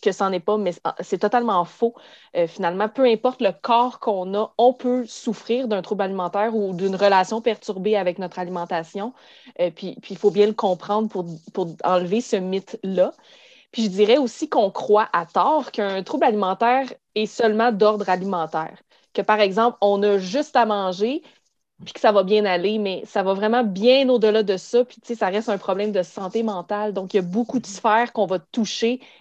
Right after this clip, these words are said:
et non pas juste d'ordre de ce que je mange dans mon assiette ou ce que je mange pas, finalement.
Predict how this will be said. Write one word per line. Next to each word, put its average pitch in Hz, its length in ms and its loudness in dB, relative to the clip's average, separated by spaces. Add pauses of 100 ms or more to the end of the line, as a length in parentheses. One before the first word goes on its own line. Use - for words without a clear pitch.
et 202 80 0
non 196 180 0
pas 233 180 6
juste 208 360 -2
d'ordre 196 680 2
de 185 160 -2
ce 165 120 -14
que 185 160 0
je 185 120 -4
mange 196 240 -4
dans 185 160 -4
mon 185 160 -6
assiette 175 340 -4
ou 208 60 -4
ce 175 60 -14
que 190 120 0
je 180 100 -6
mange 165 320 -6
pas, 170 120 -6
finalement. - 400 -16